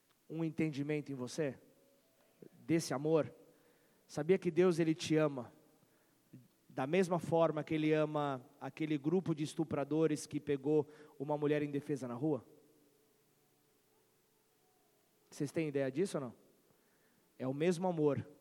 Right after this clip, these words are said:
que está por você, que vem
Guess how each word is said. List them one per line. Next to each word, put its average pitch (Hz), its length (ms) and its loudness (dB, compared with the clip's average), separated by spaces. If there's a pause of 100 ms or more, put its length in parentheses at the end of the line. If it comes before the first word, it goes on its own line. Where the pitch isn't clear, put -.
(380)
que - 80 -8
está 156 220 -2
por 165 160 0
você, 156 580 2 (400)
que 147 160 -4
vem 135 800 -4